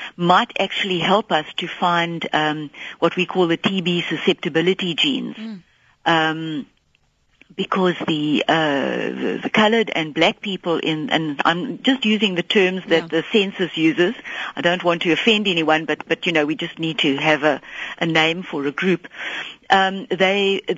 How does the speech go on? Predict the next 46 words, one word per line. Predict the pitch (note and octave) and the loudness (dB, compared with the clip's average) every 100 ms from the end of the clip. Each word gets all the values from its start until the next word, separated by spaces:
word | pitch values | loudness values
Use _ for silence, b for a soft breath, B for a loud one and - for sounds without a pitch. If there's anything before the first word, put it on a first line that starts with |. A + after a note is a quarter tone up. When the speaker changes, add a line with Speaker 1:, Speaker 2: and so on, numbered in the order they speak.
| - _ _ _ _ _ | -6 _ _ _ _ _
Speaker 1:
in | A3 | 0
the | G3 | 4
Western | F#3 G#3+ - G#3 | 4 4 0 -4
Cape, | - F#3+ E3+ | 0 0 0
we | F3+ | 0
have | F#3 F3 D#3 - | 2 0 0 0
one | F3+ F#3+ | 0 2
of | F3 | 0
the | |
highest | - - F#3+ G#3+ G#3+ - - | -2 0 2 2 -2 -10 -6
incidences | G3+ G3 E3+ E3 D#3+ D#3+ | -4 -2 -2 -2 -2 -4
of | D#3+ | -4
T | - F#3+ | -2 -2
B | F3 E3 | 2 2
in | D#3 | 2
the | D3+ | 0
world. | D#3+ E3+ G#2+ F#2 - B B B B B B B - | 0 2 2 -2 -8 B B B B B B B 0
And | F3+ F#3 | 2 0
the | G3 | 2
question | A#3+ A3+ B3 | 2 2 2
is | B3 E3+ | 2 2
why? | D3+ B3+ D4 - - b b b - | 2 4 2 0 -6 b b b -6
You | F#3 | 0
know, | E3+ | 0
so | G3+ G#3+ | 2 0
we're | F#3+ B3 | 2 4
looking | A#3 B3+ C4+ | 2 2 0
into | C4 B3 A#3 | 2 2 2
the, | G3+ F3+ E3 | 4 4 2
the | |
population | - G#3+ - F3 D#3 A#3 C4 A#3+ | 0 -2 0 0 2 2 2 -2
side | G#3 D#3+ D#3 | -2 0 0
of | C#3+ | -4
it | C#3+ | -6
to | - | -6
try | - G3+ F3+ | -2 2 2
and | F3 - | 0 -4
see | G#3+ G3 D#3+ | -2 0 0
if, | - | 0
if | - - | -4 0
we | E3 | 0
can | - E3 D3+ D3+ C#3 b b - - | 0 -2 -2 -4 -8 b b -6 0
find | F3+ E3 - | 2 0 0
something | F3 D#3+ E3+ D#3 | 0 0 -4 0
on | D3 | 0
that | D3+ | 0